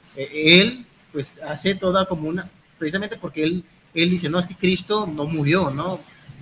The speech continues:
Fue una emanación lo que vino aquí, ¿no?". ¿Por qué? Porque dice, "¿Cómo va a nacer de una manera natural? Y, y, y va, y va a surgir en esta materia corrupta". Entonces, de alguna otra manera, ellos utilizan la filosofía para argumentar el tema del logos,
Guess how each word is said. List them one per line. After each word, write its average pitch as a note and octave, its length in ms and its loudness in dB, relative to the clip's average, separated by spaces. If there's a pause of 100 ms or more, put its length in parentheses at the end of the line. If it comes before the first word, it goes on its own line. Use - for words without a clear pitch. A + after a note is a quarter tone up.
(120)
Fue D3 120 2
una E3+ 180 4
emanación E3+ 840 4
lo C3+ 100 -2
que C3 120 -10
vino C#3+ 240 -6
aquí, B2+ 320 -10
¿no?". C#3 140 -8 (420)
¿Por C#3+ 100 -6
qué? F3+ 80 2
Porque D#3 200 -6
dice, C#3+ 160 -2
"¿Cómo E3+ 280 0
va G3 140 8
a G3 40 6
nacer F#3+ 360 0
de F3+ 80 0
una F#3+ 100 0
manera D3+ 420 0
natural? D3+ 580 -2 (560)
Y, D3+ 40 -12
y, D3+ 300 -4
y C3+ 40 -2
va, D3 220 0
y C#3+ 140 -2
va D3 240 2
a D3+ 40 -4
surgir G3 520 2
en D#3+ 100 -2
esta D#3+ 180 -8
materia E3 360 -6
corrupta". D#3+ 500 -6 (240)
Entonces, C#3 240 -14
de G3 60 -8
alguna D#3 260 -6
otra F#3 140 -8
manera, D3+ 240 -8
ellos F3+ 240 -6 (180)
utilizan F3+ 800 0 (460)
la C3+ 160 -2
filosofía G#3+ 840 2 (440)
para D#3 180 6
argumentar D3+ 840 2
el C#3 180 -8
tema E3+ 340 0
del F3+ 220 -2
logos, F3 380 0